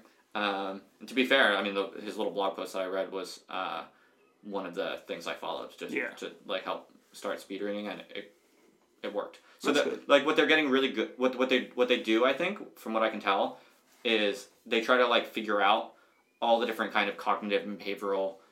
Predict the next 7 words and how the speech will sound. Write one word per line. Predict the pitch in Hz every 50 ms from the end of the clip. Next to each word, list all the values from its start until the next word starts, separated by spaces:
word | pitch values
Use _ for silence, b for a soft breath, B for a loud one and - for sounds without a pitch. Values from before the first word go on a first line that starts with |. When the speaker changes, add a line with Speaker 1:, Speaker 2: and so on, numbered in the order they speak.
| b b b b _
Speaker 1:
kind | - - 110 104 101 -
of | 98 - - -
efficiencies | 107 - - 107 - 123 117 - - 135 139 143 -
that | - 104 196 196 196 - - _ _ _ _ _ -
people | 117 107 - 107 101
can | - - - 113 107 104 104 104
pursue, | 107 107 107 - 101 98 101 123 156